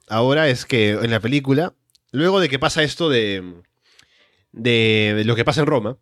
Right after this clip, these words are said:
primero que cuando hacen el reporte de noticias del mundo, ponen varios idiomas. No ponen italiano, no sé por qué.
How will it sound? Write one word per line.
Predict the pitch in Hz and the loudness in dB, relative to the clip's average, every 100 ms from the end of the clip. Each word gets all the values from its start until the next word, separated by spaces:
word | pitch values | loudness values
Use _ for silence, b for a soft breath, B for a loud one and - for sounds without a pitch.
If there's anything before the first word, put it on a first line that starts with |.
| _ _ - | _ _ -4
primero | 208 311 214 | 0 0 0
que | 143 | 0
cuando | 139 147 | 0 0
hacen | 156 175 | 0 0
el | 120 | 0
reporte | 123 147 135 139 | 0 -2 0 0
de | 107 | 0
noticias | 107 107 139 123 | -2 -2 0 0
del | 113 | -2
mundo, | 127 110 151 _ _ _ | -2 -4 -8 _ _ _
ponen | 127 120 | -6 -4
varios | 131 143 120 | -2 -2 0
idiomas. | 123 131 123 | -2 -2 -2
No | 170 | -2
ponen | 214 180 | 0 -2
italiano, | 131 113 110 85 98 | -2 0 0 -2 -8
no | 117 | -4
sé | |
por | 92 | -4
qué. | 82 | -6